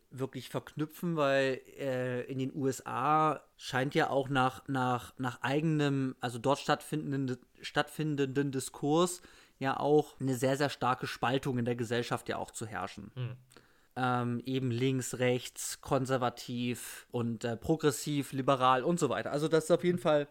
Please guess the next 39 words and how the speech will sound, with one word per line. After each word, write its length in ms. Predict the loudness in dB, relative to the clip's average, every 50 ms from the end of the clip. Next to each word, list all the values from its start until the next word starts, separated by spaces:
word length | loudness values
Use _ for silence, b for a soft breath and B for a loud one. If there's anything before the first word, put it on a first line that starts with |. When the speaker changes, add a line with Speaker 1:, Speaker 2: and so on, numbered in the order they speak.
| _ -2
Speaker 1:
eine 140 | -2 -2
sehr, 200 | 2 2 2 2
sehr 160 | 2 2 2 4
angespannte 600 | 4 4 6 4 2 2 2 2 2 2 0 -2
Situation, 920 | -4 -6 -4 -2 0 0 0 -2 -4 -2 0 2 4 4 4 2 0 -4 -10 _ _
politisch, 600 | 0 0 2 2 4 2 2 2 0 0 0 0
gesellschaftlich. 880 | -4 0 0 2 0 0 2 0 -2 -2 0 -2 -2 -2 -2 -4 -8 b b b b b b b b b b _ _
Und 360 | 4 4 4 4 2 -2 -4 _ _ _
die 360 | -16 -14 -6 0 2 4 4
hast 180 | 4 2 2 2
du 40 | 0
natürlich 460 | 0 0 0 -4 -6 -6 -4 0 2
auch, 280 | 4 6 6 4 4
also 140 | 2 -2 -2
in 80 | -2 -2
einer 140 | -4 -4 0
ähnlichen 500 | 2 2 4 4 4 2 0 -2 -6 -8
Form, 420 | -8 -8 -4 0 2 2 2 4
oder 140 | 2 0 0
zumindest 340 | -2 -2 -2 -2 -2 -4 -6
erzählt 360 | -10 -6 -2 0 0 0 0
sich 120 | -4 -2
das 200 | -2 -2 0 0
mit 120 | -2 -4 -2
dieser 220 | -2 -2 -2 -2
Trennung, 420 | -2 -2 0 2 2 2 2 0 B B B B B B
natürlich 500 | -4 -4 -2 0 0 2 2 2 0 -2 b b b b b -6
nach 640 | -2 0 2 4 4 6 6 6 4 2 -4 -10 0
dem 160 | 2 2 2
amerikanischen 600 | 4 2 2 2 0 0 0 -2 -2 -2 -4 -4 0
Bürgerkrieg. 460 | 2 2 4 2 0 -2 -6 -2 -2
Weil 80 | 0 0
du 120 | 2 4
hast 320 | 4 4 2 0 -6 _
Speaker 2:
Mhm. 40 | -2
Speaker 1:
theoretisch 640 | 2 2 2 4 4 2 2 2 0 -2 -2 -2 -2
ein 340 | 0 0 2 2 0 -2 -2
vereintes 520 | -4 0 2 4 4 4 2 0 -4 -4 -4
Amerika, 760 | -4 -2 -2 -2 -2 -4 -4 -2 0 4 4 4 4 2